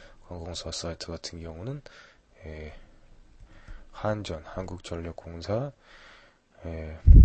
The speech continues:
그리고 대법원 등기소를, 어, 이용할 거고요. 자, 우리, 그리고, 예, 여러분들 인터넷으로 쇼핑을 해보셨는지 모르겠는데,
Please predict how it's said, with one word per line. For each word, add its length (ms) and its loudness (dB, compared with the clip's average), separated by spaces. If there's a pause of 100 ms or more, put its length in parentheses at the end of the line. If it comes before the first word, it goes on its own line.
(220)
그리고 360 -8 (1800)
대법원 600 2
등기소를, 840 -8 (1300)
어, 240 -10
이용할 460 -8
거고요. 360 -10 (1000)
자, 240 -2
우리, 320 -4 (180)
그리고, 480 -4 (600)
예, 340 -4 (2000)
여러분들 440 8
인터넷으로 720 2
쇼핑을 560 -2
해보셨는지 560 -2
모르겠는데, 840 -8